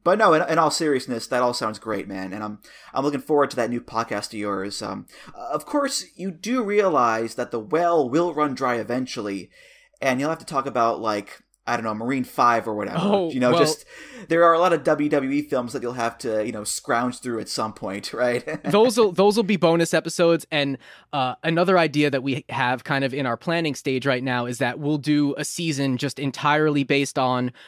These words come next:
Speaker 2: wrestlers appearing in different sitcoms or, like, nineties dramas like Walker, Texas Ranger and Nash Bridges and things
Speaker 1: Buffy,
Speaker 2: like that.
Speaker 1: Charmed.
Speaker 2: Yeah,
Speaker 1: Right,
Speaker 2: that type
Speaker 1: right.
Speaker 2: of stuff. So th-,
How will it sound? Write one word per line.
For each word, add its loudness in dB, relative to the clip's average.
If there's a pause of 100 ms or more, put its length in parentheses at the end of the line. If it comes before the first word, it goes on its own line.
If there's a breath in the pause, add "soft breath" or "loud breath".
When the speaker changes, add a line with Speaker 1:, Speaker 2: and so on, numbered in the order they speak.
(120 loud breath)
Speaker 2:
wrestlers 0
appearing 0
in 0
different -2
sitcoms -6
or, -4 (280 loud breath)
like, -6
nineties -2
dramas 0
like -6
Walker, 0
Texas -6
Ranger 0
and -2
Nash -6
Bridges -4
and -8
things -6
Speaker 1:
Buffy, 2
Speaker 2:
like -2
that. -16
Speaker 1:
Charmed. -2
Speaker 2:
Yeah, 2
Speaker 1:
Right, -2
Speaker 2:
that -2
type -2
Speaker 1:
right. -8
Speaker 2:
of -8
stuff. -4
So -2
th-, -8